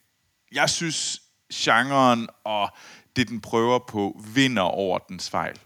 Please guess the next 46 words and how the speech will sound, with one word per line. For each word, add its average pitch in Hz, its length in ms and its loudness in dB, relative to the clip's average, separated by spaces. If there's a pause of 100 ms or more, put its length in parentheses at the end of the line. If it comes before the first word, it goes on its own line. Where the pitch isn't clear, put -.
(160)
Og 101 160 -10
derfor 110 300 2
har 92 80 -4
jeg 87 120 -6
taget 92 200 -6
den 85 80 -16
med. 85 260 -10
Og 101 80 -6
jeg 107 80 0
synes, - 280 -2
den 110 100 -8
er 90 40 -4
fed, 98 280 -6
og - 60 -2
jeg 92 120 2
har 147 240 0
haft 104 200 0
lyst 110 260 -8
til, - 140 -8
jeg 120 120 -4
har 143 140 2
snakket 127 420 0
med 101 100 -6
den. 95 180 -12 (280)
Og - 60 -18
det - 60 2
er 226 40 2
sådan 208 200 0
en 170 100 -2
af 127 100 2
de 143 120 -6
der 135 140 4
ting, 139 340 -2 (320)
der 98 100 0 (760)
egentlig 123 380 -2
bestemmer, 104 380 0
om 82 80 -6
jeg 90 160 0
tager 92 160 -8
en 82 60 -12
film 123 260 -10
med 90 100 -8
i 85 40 -12
fedt. - 300 -14 (500)
Det 120 100 0
er, 123 140 2